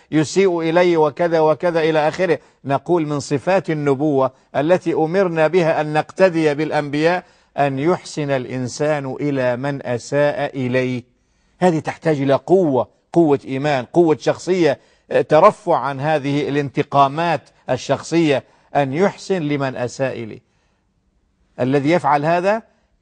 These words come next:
يعني يجعل هذا المسيء يخجل على نفسه، يستحي من نفسه، إنه أنا أسأت إليه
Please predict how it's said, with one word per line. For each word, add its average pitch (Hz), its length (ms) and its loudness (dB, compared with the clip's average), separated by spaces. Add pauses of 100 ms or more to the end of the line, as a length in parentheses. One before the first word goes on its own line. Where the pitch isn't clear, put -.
(140)
يعني 131 440 -2
يجعل 135 500 0
هذا 165 340 -2
المسيء 156 540 -4
يخجل 147 480 0
على 127 260 -2
نفسه، - 300 -10 (400)
يستحي 160 520 0
من 143 180 -4
نفسه، 147 340 -4 (300)
إنه 165 240 2
أنا 180 180 2
أسأت 185 360 0
إليه 190 380 0